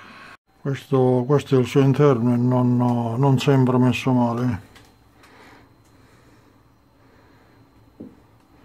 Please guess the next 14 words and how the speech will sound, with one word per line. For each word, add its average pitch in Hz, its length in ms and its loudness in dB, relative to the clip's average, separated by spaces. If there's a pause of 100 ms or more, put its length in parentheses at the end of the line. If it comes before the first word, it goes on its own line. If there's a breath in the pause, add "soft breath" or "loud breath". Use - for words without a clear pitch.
(600 loud breath)
Quindi 135 220 2
adesso, 135 520 2
adesso 139 440 0
prima 139 320 2
di 131 100 6
tutto 151 300 0
faccio 127 320 -2
l'allineamento 120 800 0
per 117 120 -8
vedere 117 400 -6
se 127 120 -4
è 120 40 -2
in 113 60 -4
frequenza 107 640 -8